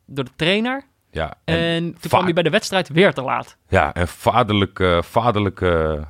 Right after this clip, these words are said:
Speaker 2: uitingen van Luis Suarez over van, nou, we vinden hem echt heel leuk en hij is talentvol, maar hij moet nog even wakker worden en weten wat het is. Eh, of tenminste,
Speaker 1: Ja,
Speaker 2: op,
Speaker 1: ze be-
Speaker 2: op, op waarde schatten wat,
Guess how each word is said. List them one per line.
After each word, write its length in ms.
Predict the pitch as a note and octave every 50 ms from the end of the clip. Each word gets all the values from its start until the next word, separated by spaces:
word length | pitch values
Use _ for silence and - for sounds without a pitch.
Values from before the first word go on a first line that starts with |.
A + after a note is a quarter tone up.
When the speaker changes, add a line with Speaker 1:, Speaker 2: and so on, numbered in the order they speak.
| - _ _ -
Speaker 2:
uitingen 480 | - G2 A2+ A2 - G#2+ G2+ F#2 F2+
van 240 | - - G2 F2+ F2+
Luis 200 | G2 G#2+ G2+ -
Suarez 480 | - F2+ F2 F2 G#2+ B2 C3 B2+ - -
over 260 | F2+ F2 D#2+ - E2
van, 260 | - - E2+ D#2+ D#2
nou, 140 | D2+ D2 D2
we 60 | C#2+ -
vinden 220 | - F2+ E2 E2+
hem 100 | F2+ -
echt 220 | - B2+ - -
heel 200 | - G2 F#2+ F2+
leuk 260 | F2 F#2+ G#2 A#2 - -
en 100 | F#2+ F#2+
hij 100 | F#2 F2+
is 80 | F2 -
talentvol, 640 | - F2+ E2+ F#2 A2 A#2+ B2+ - - A#2+ B2 A#2+ A#2
maar 180 | A2 F2+ F2 F2
hij 80 | F2
moet 120 | F2 F2+ F2+
nog 120 | F2+ -
even 220 | G#2 G2+ - F2+ D#2+
wakker 280 | E2+ G#2 - - G2
worden 280 | E2+ F2+ F2+ D#2+ E2 D#2
en 140 | E2 E2 C#2+
weten 320 | F2+ G2 G2 - - E2+
wat 140 | D#2+ F2 -
het 140 | D#2+ - D2
is. 300 | D#2 F#2 - - - - - - - - - - - - - - - -
Eh, 320 | - F2+ E2+ E2 D2 D2 D2+
of 120 | - - -
tenminste, 340 | - E2+ F2 E2 - -
Speaker 1:
Ja, 60 | G2 F#2+
Speaker 2:
op, 60 | G2
Speaker 1:
ze 120 | - -
be- 200 | - - G#2+ - -
Speaker 2:
op, 120 | - -
op 140 | A#2 G#2 -
waarde 580 | D#2 F#2 G#2+ G#2+ A#2 B2+ A#2 G2+ G#2 G2 F#2 F2+
schatten 640 | F2 - - - A2 G#2 - - G2 E2+ D#2 D2+ D2+ -
wat, 340 | D2 E2+ F2+ - - -